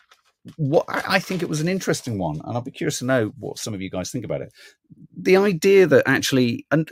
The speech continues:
quite a few outspoken pro, if, if we don't use the word woke in a negative way, pro-woke, you know, pro-woke youngsters are saying, "Woke is fine," or, you know, "being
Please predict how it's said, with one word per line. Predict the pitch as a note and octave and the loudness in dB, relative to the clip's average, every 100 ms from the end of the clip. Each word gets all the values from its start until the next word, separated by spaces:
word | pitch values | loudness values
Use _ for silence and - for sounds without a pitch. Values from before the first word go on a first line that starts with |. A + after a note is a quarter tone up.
| D#3+ | -4
quite | - A3+ | -2 -2
a | |
few | - - F#3+ F3+ A2 D#2+ _ _ - | -4 -4 0 2 2 0 _ _ 0
outspoken | D3 G2+ - C#3 B2+ - F2+ - - | 0 0 0 2 2 -2 -4 -6 -10
pro, | - - G3 G3 G3 - - | -6 2 4 4 2 -4 -10
if, | - - B2 - E2+ A#2+ - | -14 -12 -12 -12 -14 -14 -12
if | C3 - | -12 -8
we | C#3 | -6
don't | D3 | -2
use | C3+ | -2
the | A#2 | -2
word | A2+ G#2+ | 0 2
woke | A2 A2 - | 2 0 -2
in | |
a | G2 | -6
negative | G2 F2 F2+ | -6 -6 -4
way, | F#2+ D#2+ - _ - | -2 -4 -6 _ -6
pro-woke, | - G#3 E3+ E3+ - - - _ _ _ | -2 -2 0 -2 -2 -8 -20 _ _ _
you | G#2+ | -10
know, | C#2+ - | -10 -14
pro-woke | - E3 D3 B2+ C3 A#2 - | -4 0 0 0 -2 -2 -8
youngsters | A#2 A#2 - - - | -6 -6 -8 -12 -12
are | D2+ | -10
saying, | - G2 G2 G2 - - _ _ - | -6 -4 -6 -8 -14 -20 _ _ -2
"Woke | D3+ G#3+ F#3+ | 0 0 -2
is | C#3+ | -4
fine," | - G#3+ F3 - - | -6 -6 -8 -10 -10
or, | A#2 A#2+ - | -4 -4 -2
you | C3+ | -4
know, | F#2 D#2+ | -4 -4
"being | - E3+ E3 D3 | -2 -2 0 -2